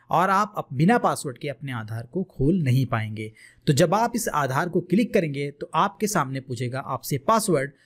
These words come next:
सपोज करिए आपका नाम है आकाश कुमार, तो और आपकी date of birth है नाइनटीन एटी नाइन की। तो आपको क्या करना है, आपको आकाश का पहला फोर लेटर आपको डालना है, वो भी कैपिटल लेटर में, ना कि स्मॉल लेटर में।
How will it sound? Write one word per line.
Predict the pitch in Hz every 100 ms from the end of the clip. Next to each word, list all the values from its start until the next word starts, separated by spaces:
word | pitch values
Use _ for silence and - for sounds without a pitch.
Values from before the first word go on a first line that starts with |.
| _ _
सपोज | - 196 254 269
करिए | - 196 202 202
आपका | 180 208 190
नाम | 151 139
है | 135 170
आकाश | 135 139 143 165 180
कुमार, | - 147 131 117 110 _ _ _ _ _ _ _ _ _ _ _ _ _
तो | 233 269 269 - -
और | 175 180
आपकी | 196 - 196
date | 143 180
of | 220 143
birth | 131 -
है | 165 -
नाइनटीन | 143 127 135 117 202 214 143
एटी | 127 208
नाइन | 147 127 123
की। | 113 120
तो | 113
आपको | 139 165 208 240
क्या | 262 247
करना | 233 190
है, | 156 160 - -
आपको | 165 185 - 185 - 156
आकाश | 170 175 226 214
का | - 156 147
पहला | - - 190 226 247
फोर | - 185
लेटर | 165 135 135
आपको | 123 -
डालना | 117 120 139
है, | 170
वो | 180 139
भी | 120 -
कैपिटल | 214 214 196 240
लेटर | 220 170 131
में, | 123 127 - _ -
ना | 143 -
कि | 180 156
स्मॉल | - 127 120
लेटर | 117 117
में। | 113 117